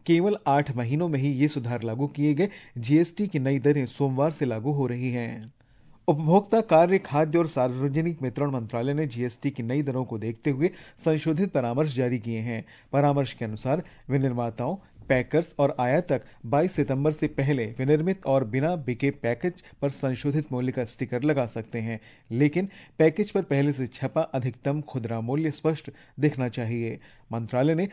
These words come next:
परामर्श में जीएसटी संशोधन लागू होने से पहले की पैकेजिंग सामग्री या रैपर के अगले वर्ष मार्च तक या पुराना स्टॉक खत्म होने तक उपयोग की अनुमति दी है। केंद्रीय शिक्षा मंत्री धर्मेंद्र प्रधान ने स्कूली शिक्षा में राष्ट्रीय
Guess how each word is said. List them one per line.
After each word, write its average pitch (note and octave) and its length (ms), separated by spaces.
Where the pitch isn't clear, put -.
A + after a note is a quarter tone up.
परामर्श E3 420
में F3+ 100
जीएसटी D3+ 380
संशोधन C#3 520
लागू A#2+ 260
होने B2+ 260
से C3 140
पहले B2+ 320
की C3 140
पैकेजिंग A#2+ 480
सामग्री B2 580
या A2+ 60
रैपर A2+ 340
के E3 180
अगले D#3+ 300
वर्ष F3+ 280
मार्च B2 360
तक E3+ 120
या C#3+ 100
पुराना D3+ 380
स्टॉक C#3+ 360
खत्म F#3 340
होने B2+ 240
तक C#3 240
उपयोग D3 360
की C3+ 80
अनुमति A2+ 340
दी C3 180
है। A2 360
केंद्रीय G3 300
शिक्षा G3+ 320
मंत्री F#3 260
धर्मेंद्र E3 420
प्रधान C#3+ 240
ने F3+ 160
स्कूली C#3+ 320
शिक्षा C#3 380
में E3 140
राष्ट्रीय C3+ 480